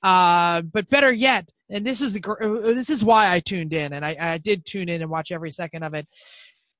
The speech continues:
Every single driver for every single one of the four races could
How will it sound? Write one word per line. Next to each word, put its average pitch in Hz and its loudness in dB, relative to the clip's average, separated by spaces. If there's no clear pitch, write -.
Every 277 2
single 262 -4
driver 185 -2
for 185 -2
every 226 0
single 262 -4
one 233 -2
of 208 -8
the 202 -8
four 214 -2
races 160 -8
could 208 -2